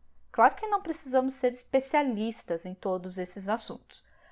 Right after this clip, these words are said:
mas temos que ter um mínimo de saber em cada uma dessas áreas.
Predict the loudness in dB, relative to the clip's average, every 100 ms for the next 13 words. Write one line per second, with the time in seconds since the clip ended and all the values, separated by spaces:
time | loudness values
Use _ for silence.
0 | -6 0 0 0 -4 -2 -4 -2 0 0
1 | 2 2 2 0 -4 -6 0 0 0 -2
2 | 0 2 2 2 -2 -2 -4 -4 -2 0
3 | -2 -4